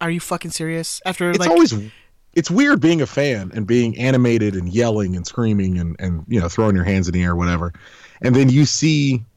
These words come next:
Speaker 2: the guy on your, in your organization, the head of your organization. And it's like, he'll, he'll raise his hands like, "Come on, guys. What are you doing?
Speaker 1: Or
Speaker 2: That,
Speaker 1: if
Speaker 2: that's the call you made?"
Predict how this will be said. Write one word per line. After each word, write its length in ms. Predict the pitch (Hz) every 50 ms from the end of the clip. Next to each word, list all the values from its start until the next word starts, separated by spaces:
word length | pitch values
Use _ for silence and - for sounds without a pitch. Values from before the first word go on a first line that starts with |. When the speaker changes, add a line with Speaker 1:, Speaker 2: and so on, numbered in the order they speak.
| _ _ _ _ _ _ _ _ _ _
Speaker 2:
the 240 | - 98 98 131 135
guy 340 | 104 123 127 135 113 101 98
on 100 | 101 101
your, 280 | 101 104 104 101 104 -
in 100 | 117 113 113
your 160 | 107 107 104
organization, 640 | 107 95 104 98 85 95 110 95 92 - 90 87 82
the 120 | 98 95
head 260 | 82 95 139 139 127
of 100 | 113 95
your 140 | 107 110 104
organization. 640 | 104 101 92 98 95 80 101 98 87 - - 85 87 _ _ _ _ _ _ _ _ -
And 120 | 120 120
it's 140 | 127 120 -
like, 240 | 135 131 123 117 - _ _ _ _ _ _ _
he'll, 360 | - - 175 175 165 151 143 -
he'll 200 | 131 160 175 160
raise 160 | 175 175 175
his 120 | 156 143 -
hands 240 | 165 170 165 143 -
like, 160 | 143 131 113
"Come 160 | - - 233
on, 180 | 214 160 104 87
guys. 480 | 85 98 117 151 185 214 202 - - - _ _ _ _ _ _ _
What 120 | - 233 240
are 20 |
you 60 | 254
doing? 400 | 214 226 277 247 170 98 92 95 - _ _ _ _ _ _ _ _ _ _ _ _ _ _ _ _ _ -
Speaker 1:
Or 80 | - 226
Speaker 2:
That, 140 | - -
Speaker 1:
if 60 | - 110
Speaker 2:
that's 220 | - - - - -
the 100 | 359 -
call 240 | - 202 254 240 262
you 140 | 240 277 262
made?" 260 | 294 311 320 302 262